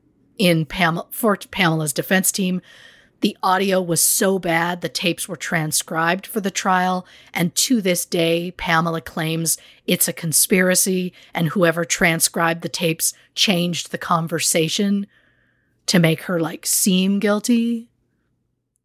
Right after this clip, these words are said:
Soon after, the boys who were originally held as juveniles due to their age were transferred to Rockingham County Jail, where they would be charged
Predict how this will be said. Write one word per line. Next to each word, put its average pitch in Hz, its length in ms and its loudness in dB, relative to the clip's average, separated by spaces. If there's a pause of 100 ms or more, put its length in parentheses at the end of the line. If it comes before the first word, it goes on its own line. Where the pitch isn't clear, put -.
(1200)
Soon 196 320 2
after, 185 600 2 (100)
the 175 80 2
boys 175 400 4
who 208 120 -4
were 170 280 0
originally 214 580 2
held 156 300 0
as 147 100 -4
juveniles 156 640 -2 (160)
due 170 160 2
to 156 140 -2
their 147 200 -4
age 247 360 2 (200)
were 233 120 2
transferred 214 640 0
to 226 100 -2
Rockingham 175 800 -2 (240)
County 160 380 0
Jail, 190 440 0 (200)
where 185 140 2
they 170 120 4
would 165 220 -4
be 170 100 -4
charged 156 560 0